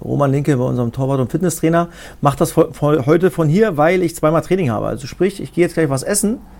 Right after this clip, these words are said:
also sehr viel essen und dann ist vierzehn Uhr die zweite Einheit. Deswegen habe ich es nicht geschafft, von zu Hause es zu machen.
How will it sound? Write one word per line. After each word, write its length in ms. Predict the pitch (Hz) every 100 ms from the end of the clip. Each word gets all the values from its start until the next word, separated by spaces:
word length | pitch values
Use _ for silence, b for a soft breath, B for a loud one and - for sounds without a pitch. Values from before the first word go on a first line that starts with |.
| B B -
also 140 | 135
sehr 180 | 127 139
viel 240 | - 220 254
essen 340 | 170 175 220
und 180 | 202 170
dann 120 | 175
ist 100 | 175
vierzehn 280 | 185 170 175
Uhr 40 |
die 160 | 165 147
zweite 280 | - 139 135
Einheit. 260 | 143 117
Deswegen 320 | 117 143 160
habe 100 | 147
ich 60 | 147
es 40 |
nicht 120 | 170 170
geschafft, 260 | 156 165
von 140 | 156 135
zu 80 |
Hause 320 | 131 165 151 151 B B B
es 120 | 147
zu 100 | 160
machen. 320 | 156 156 175